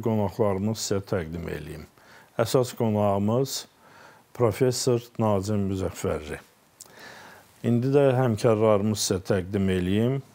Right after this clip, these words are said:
Yeni Çağ Media Qrupunun rəhbəri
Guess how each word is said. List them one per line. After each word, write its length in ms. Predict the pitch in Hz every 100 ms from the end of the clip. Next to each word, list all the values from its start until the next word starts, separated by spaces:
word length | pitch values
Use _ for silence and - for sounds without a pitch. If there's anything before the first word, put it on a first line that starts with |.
| _ -
Yeni 320 | 110 123 131
Çağ 240 | 131 135 110 - - _ _ _ _ - _ _ 120
Media 320 | 117 107 104
Qrupunun 560 | 101 98 95 107 101
rəhbəri 480 | 101 90 - 123 92